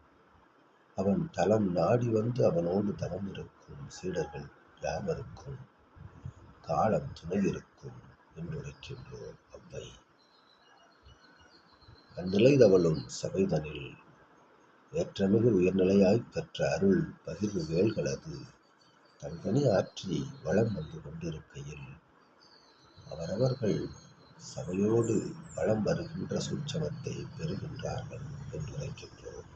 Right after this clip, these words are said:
அவ்வை. உயர் சபை சஷ்டி பெருவிழா நோக்கி தன் பயணம் கொள்ளும் அற்புத சபை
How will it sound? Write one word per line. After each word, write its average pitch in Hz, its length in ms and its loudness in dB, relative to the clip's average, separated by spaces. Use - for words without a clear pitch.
அவ்வை. - 320 -14
உயர் 101 240 0
சபை 123 280 6
சஷ்டி - 460 -8
பெருவிழா 90 540 0
நோக்கி 92 480 -4
தன் 78 240 -10
பயணம் 95 420 -2
கொள்ளும் 143 420 -8
அற்புத - 400 -14
சபை 78 320 -14